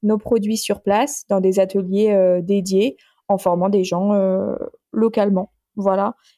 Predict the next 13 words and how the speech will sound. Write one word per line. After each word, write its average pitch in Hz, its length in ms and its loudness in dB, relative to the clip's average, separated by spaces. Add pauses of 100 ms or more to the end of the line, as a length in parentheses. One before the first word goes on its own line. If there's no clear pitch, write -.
Et 190 80 0
donc, 180 220 0
du 175 100 -6
coup, 220 200 -4
on 240 80 0
travaille 208 540 0
avec 185 480 -2 (120)
beaucoup 262 340 -2
d'associations 214 640 -2
et 202 100 0
d'O 185 140 2
N 180 140 0
G 202 300 0